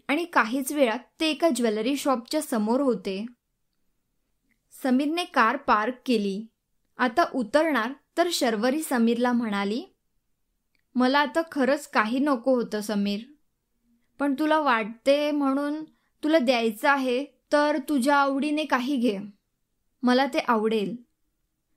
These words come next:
मग ती छोटी रिंग असेल तरी चालेल."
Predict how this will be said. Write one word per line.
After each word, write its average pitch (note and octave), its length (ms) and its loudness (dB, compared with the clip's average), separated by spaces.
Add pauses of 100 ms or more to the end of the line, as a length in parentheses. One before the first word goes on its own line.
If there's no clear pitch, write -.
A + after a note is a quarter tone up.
(120)
मग B3+ 160 2 (100)
ती D4+ 140 2
छोटी D4 300 0
रिंग B3 280 2
असेल B3+ 460 -2
तरी B3+ 240 2
चालेल." G3+ 480 -2